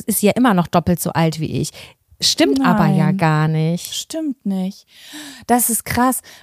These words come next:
Speaker 2: Ist es deswegen so viel weniger schlimm, immer Altersunterschied, wenn man älter wird? Weil theoretisch kommt man immer weiter weg von dem doppelt so Alten.
Speaker 1: Ich muss
Speaker 2: Oder
Speaker 1: kurz
Speaker 2: geht das auch
Speaker 1: nachdenken wieder.
Speaker 2: Na ja, sagen wir jetzt mal,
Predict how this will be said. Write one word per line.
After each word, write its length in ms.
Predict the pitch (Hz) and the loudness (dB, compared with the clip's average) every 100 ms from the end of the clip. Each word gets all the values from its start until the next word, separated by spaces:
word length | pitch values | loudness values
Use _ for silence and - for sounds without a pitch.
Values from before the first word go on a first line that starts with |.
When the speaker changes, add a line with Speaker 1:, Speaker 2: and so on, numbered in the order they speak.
| _ | _
Speaker 2:
Ist 160 | 240 | -2
es 140 | 247 - | 0 2
deswegen 480 | 233 240 285 269 240 | 2 2 -2 0 0
so 160 | 247 | 0
viel 200 | 269 247 | -2 0
weniger 420 | 220 240 247 226 208 | 2 2 2 2 0
schlimm, 360 | - 202 240 | -2 -2 0
immer 300 | 254 226 202 | 2 2 4
Altersunterschied, 840 | 190 202 240 - 240 240 - 240 | 0 0 0 2 2 2 0 0
wenn 140 | 226 208 | 2 4
man 160 | 190 | 2
älter 400 | 180 185 247 214 | 2 0 0 0
wird? 220 | 233 247 214 | 0 0 0
Weil 100 | 196 | 0
theoretisch 560 | - 196 208 214 - | 0 0 0 -2 -6
kommt 200 | - 214 | -4 -2
man 180 | 208 196 | 0 0
immer 400 | 233 277 302 214 | 0 2 0 2
weiter 400 | 220 240 262 190 | 2 2 0 0
weg 200 | 214 - | 0 -2
von 200 | - 220 | -2 0
dem 180 | 214 175 | 0 0
doppelt 340 | 180 - 254 | -2 -4 -4
so 140 | - 165 | -4 -6
Alten. 600 | 170 170 - 175 180 - _ _ _ _ - | -4 -6 -6 -8 -8 -10 _ _ _ _ -4
Speaker 1:
Ich 120 | - | 2
muss 100 | 208 | 4
Speaker 2:
Oder 140 | 214 | 4
Speaker 1:
kurz 80 | 208 | 4
Speaker 2:
geht 140 | 226 | 4
das 160 | 196 - | 2 2
auch 60 | 180 | -2
Speaker 1:
nachdenken 400 | 180 180 185 180 | -2 0 0 2
wieder. 440 | 175 175 180 180 _ _ _ _ _ _ | 2 2 2 -2 _ _ _ _ _ _
Speaker 2:
Na 160 | 240 247 | 2 4
ja, 240 | 233 220 | 4 2
sagen 320 | 214 226 254 | 2 0 0
wir 120 | 262 | 0
jetzt 260 | 247 240 - | 0 -2 -2
mal, 500 | 233 214 214 214 | -2 0 0 -2